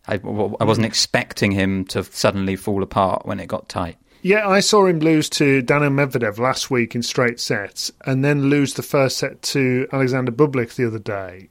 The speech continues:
Speaker 3: pretty, pretty heavily. And I thought, "Oh, is Sinner gonna go through a little bit of a trough here? Is he playing too much?" And then he, he f-, mounts a comeback and outlasts Bublik. And then, as you say, he's off and running. Um, oh, he, as a,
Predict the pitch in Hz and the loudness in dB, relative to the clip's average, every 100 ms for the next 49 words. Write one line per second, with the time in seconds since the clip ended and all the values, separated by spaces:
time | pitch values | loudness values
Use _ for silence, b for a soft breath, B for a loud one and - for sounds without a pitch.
0 | _ - 143 131 120 - 151 123 135 120 | _ 0 2 0 -2 0 0 2 0 0
1 | 120 135 - - 131 131 151 135 135 - | -6 -8 -10 -4 -2 2 4 4 2 -4
2 | b b b b b b 190 131 107 156 | b b b b b b 4 4 2 -4
3 | 156 220 202 151 131 135 131 - 139 131 | -2 0 0 0 2 2 2 2 2 2
4 | 135 135 127 127 - 123 - 104 107 117 | 2 0 -2 -2 -2 -2 -4 -6 -6 -6
5 | - 156 151 139 151 143 147 151 - 160 | -6 -4 -4 -4 -4 -2 -4 -6 -4 0
6 | 151 135 _ _ 147 123 - _ - 139 | -2 -4 _ _ -10 -10 -14 _ -8 -2
7 | 139 123 127 - 165 120 104 101 127 123 | -2 -2 -4 0 0 0 -4 -4 -4 -2
8 | 123 120 - 131 127 123 131 - - - | -4 -6 -2 -2 -2 -4 -4 -6 -8 -8
9 | - - 123 107 107 - 131 131 123 123 | -6 -4 -4 -4 -10 -8 -6 -4 -6 -2
10 | 170 165 123 123 127 123 127 113 - _ | 0 2 2 0 -2 -2 -2 -4 -10 _
11 | _ 117 117 117 117 113 113 b b b | _ -8 -6 -4 -4 -4 -6 b b b
12 | b b b b - 160 143 143 190 196 | b b b b 0 4 4 2 -4 -6
13 | - - 156 165 | -8 -6 -2 -2